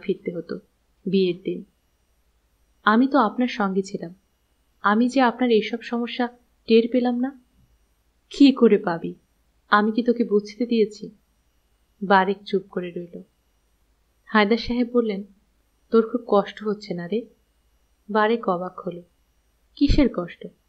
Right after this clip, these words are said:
এত ভারী সুটকেসটা কাঁধে নিয়ে হাঁটছিস?" "না, এসবে আমার কোনো কষ্ট হয় না। শুধু কালু ডাকাতের ভয়টা যদি না থাকতো, তাহলে দেখতেন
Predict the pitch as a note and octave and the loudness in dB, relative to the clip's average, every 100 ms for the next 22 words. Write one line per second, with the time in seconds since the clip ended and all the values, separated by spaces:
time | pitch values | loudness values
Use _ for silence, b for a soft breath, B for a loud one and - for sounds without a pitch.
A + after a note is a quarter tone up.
0 | _ _ _ _ _ _ - G#3 B3 G3 | _ _ _ _ _ _ -4 0 0 0
1 | G#3 A3+ - G#3 - A3+ - A3+ A3 _ | -6 -6 -4 -4 0 -2 0 -6 -6 _
2 | _ - F#3+ F#3+ G#3+ G#3 G3 F#3 - A3+ | _ 0 2 4 2 0 -6 -8 -6 -4
3 | C#4 - _ _ _ _ _ _ _ - | -6 -14 _ _ _ _ _ _ _ -6
4 | D4+ C4 E3+ F3 - _ _ G#3+ B3+ B3 | 2 2 2 -6 -16 _ _ 4 4 4
5 | - D#4 D#4+ C4+ C4 C4+ B3 F#3 F3 - | 2 2 2 2 0 0 2 0 -2 -4
6 | E3+ D#3 D#3+ F#3+ _ _ _ _ _ - | -8 -8 -12 -18 _ _ _ _ _ -4
7 | B3+ B3 C4+ A3 G3+ A#3 A#3+ B3 C4 A#3+ | -2 0 0 2 2 2 0 0 -2 -6
8 | G3 G#3 A3+ A#3 A#3 A#3+ G#3+ G#3+ A#3+ A#3 | -6 -4 -2 -2 -2 -2 -4 -4 -8 -6
9 | G3 F#3 _ _ _ _ - F#3+ F3+ G#3 | -8 -8 _ _ _ _ -2 -2 0 0
10 | A3 G3+ G3+ B3 C#4 | 2 0 0 -2 -2